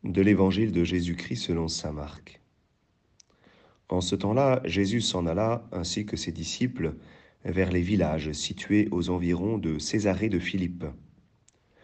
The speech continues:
Chemin faisant, il interrogeait ses disciples. « Au dire des gens, qui suis-je ? » Ils lui répondirent, « Jean le Baptiste. » Pour d'autres, «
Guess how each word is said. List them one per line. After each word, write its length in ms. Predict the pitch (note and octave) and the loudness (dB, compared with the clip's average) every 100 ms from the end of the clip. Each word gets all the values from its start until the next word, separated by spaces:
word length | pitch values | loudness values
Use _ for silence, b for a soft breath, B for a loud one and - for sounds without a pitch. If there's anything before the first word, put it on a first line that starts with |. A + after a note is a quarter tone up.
| b b b | b b b
Chemin 440 | - - G2+ G2+ A2 | -8 0 4 4 4
faisant, 500 | - F#2+ E2+ E2+ A2+ B B B B - | 0 0 0 -2 -6 B B B B 0
il 240 | G#2 G#2 | 4 6
interrogeait 520 | G#2 A2+ A#2 G#2+ A#2 B2+ | 6 4 4 4 4 2
ses 200 | - F#2+ | 0 -2
disciples. « 580 | F2 - - - C2+ C2 B1+ C2 _ _ _ _ _ _ b b b b b b b - | -2 -4 -6 -6 -10 -10 -16 -20 _ _ _ _ _ _ b b b b b b b 4
Au 120 | G#2+ | 4
dire 320 | G#2 D3+ B2+ | 6 4 4
des 140 | G2 F#2+ | 6 4
gens, 360 | F#2 A#2 C3+ C3 - - _ | 4 0 0 -6 -14 -20 _
qui 140 | - | -6
suis-je ? » 500 | A#2+ - - E2+ D2 C2+ C2+ - - _ _ _ _ _ _ _ _ b b b b b - | -4 -4 -2 0 0 -6 -10 -18 -20 _ _ _ _ _ _ _ _ b b b b b -8
Ils 100 | D#2+ | -4
lui 160 | D2+ | -2
répondirent, « 720 | E2 E2 - E2 E2 F2 F2+ - - - _ _ - | 0 -2 -2 -2 2 2 0 -4 -16 -20 _ _ -10
Jean 340 | F2+ D#2 G#2+ | -4 4 6
le 80 | G#2+ | 6
Baptiste. » 600 | G2 G#2 - G2 - - D2+ - - - _ _ b b b | 6 4 2 0 -2 -4 -10 -10 -20 -20 _ _ b b b
Pour 180 | - G#2+ | 0 6
d'autres, « 440 | A#2 C#3 - F#2 | 8 8 4 -4